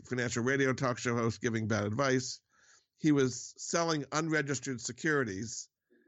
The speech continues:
on his radio show to a, you know, a huge national audience, and the S E C went after him.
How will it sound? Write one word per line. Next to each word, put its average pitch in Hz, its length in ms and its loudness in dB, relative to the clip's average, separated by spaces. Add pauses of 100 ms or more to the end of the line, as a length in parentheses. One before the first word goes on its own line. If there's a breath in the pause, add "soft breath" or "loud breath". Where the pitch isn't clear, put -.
(220 soft breath)
on 120 180 0
his 123 140 -2
radio 175 260 2
show 107 240 -4
to 113 180 -4
a, 107 40 -2
you 110 320 -10
know, 110 160 -2
a 110 40 -2
huge 143 540 2
national 120 420 0
audience, 113 420 0
and 107 120 0
the 110 80 0
S 127 180 -2
E 131 40 0
C 170 240 2
went 123 160 0
after 98 320 -4
him. 117 240 -4